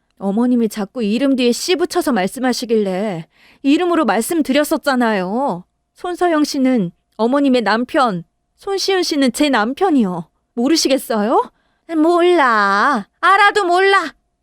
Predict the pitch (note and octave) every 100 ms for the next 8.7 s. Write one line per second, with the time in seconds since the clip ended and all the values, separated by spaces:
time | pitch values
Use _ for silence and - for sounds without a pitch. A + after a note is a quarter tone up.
0 | _ - A3 B3 D#4 D#4 A3+ A3 C#4+ F#4+
1 | D4 B3+ - G4 G4+ G#4 G#4 C#4+ C#4 C4
2 | D#4+ D#4+ G#3+ _ _ _ - C5+ A#4+ C#4
3 | C4 D#4 G#4+ F4+ - F#4 F#4+ - B4 D#4
4 | F#4 E4+ - E4 C#4 C4 D#4 C4 C4 _
5 | _ _ _ - A4+ G#4 - F4+ E4+ G#3+
6 | B3+ F#4+ F#4 E4+ D#4+ - - _ _ -
7 | - A#4+ C4 D4 F4+ G4+ - D4+ - F#4
8 | - A4+ A#4+ G#4+ G4 E4+ D#4